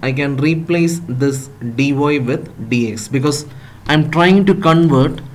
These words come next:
everything into the variable x. Okay, now look at this. Let's substitute.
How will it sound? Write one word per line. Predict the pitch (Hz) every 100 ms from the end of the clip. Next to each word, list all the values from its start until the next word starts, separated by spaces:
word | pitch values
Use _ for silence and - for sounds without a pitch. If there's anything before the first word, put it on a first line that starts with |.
| - - -
everything | 147 160 185 190 196
into | 170 151
the | 139
variable | 123 135 139 135 127 139 143 -
x. | 120 - - - - - - - - - - - - - - - -
Okay, | - 127 127 - -
now | 139 143 139 139 135 139 135 - - - - - - - - - - - - - - - -
look | 127 120
at | 117
this. | 190 - - - - - - - - - -
Let's | 131 131 - -
substitute. | - - 131 - 127 143 214 -